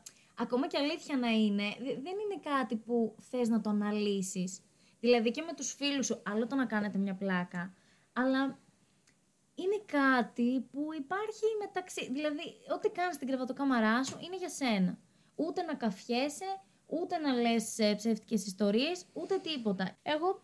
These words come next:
Speaker 2: βασικά θα επανέλθω λίγο στον φοιτητή που είναι ελεύθερο... και θα πω ότι, οκ, ε, στην αρχή θέλεις να είσαι ελεύθερος, ε, για να ασχοληθείς με τον εαυτό σου,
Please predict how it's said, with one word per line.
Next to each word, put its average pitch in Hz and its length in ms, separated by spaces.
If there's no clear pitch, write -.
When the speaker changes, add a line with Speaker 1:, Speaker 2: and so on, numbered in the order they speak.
Speaker 2:
βασικά 311 440
θα 370 180
επανέλθω 294 640
λίγο 240 240
στον 233 240
φοιτητή 226 380
που 285 140
είναι 285 120
ελεύθερο... 214 640
και 240 120
θα 233 160
πω 247 140
ότι, 320 440
οκ, 285 240
ε, 240 400
στην 254 320
αρχή 262 500
θέλεις 320 380
να 262 140
είσαι 262 240
ελεύθερος, 285 1080
ε, 240 420
για 233 180
να 226 200
ασχοληθείς 233 520
με 277 140
τον 269 200
εαυτό 262 340
σου, - 160